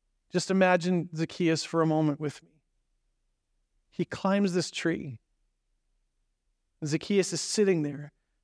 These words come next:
and Jesus is getting closer and closer. You can hear the frenzy of the crowd around Jesus.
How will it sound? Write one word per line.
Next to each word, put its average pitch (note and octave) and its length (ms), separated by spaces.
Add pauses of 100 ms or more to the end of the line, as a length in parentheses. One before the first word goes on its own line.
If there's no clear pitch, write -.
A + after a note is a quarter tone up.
and E3 120
Jesus F#3+ 380
is E3+ 100
getting E3 240
closer F3 460
and D#3+ 120
closer. D#3 340
You - 40
can D#3+ 140
hear F3+ 560 (320)
the D3 60
frenzy F#3 380
of D3+ 100
the D3+ 80
crowd D#3 320
around D3 240
Jesus. D3+ 560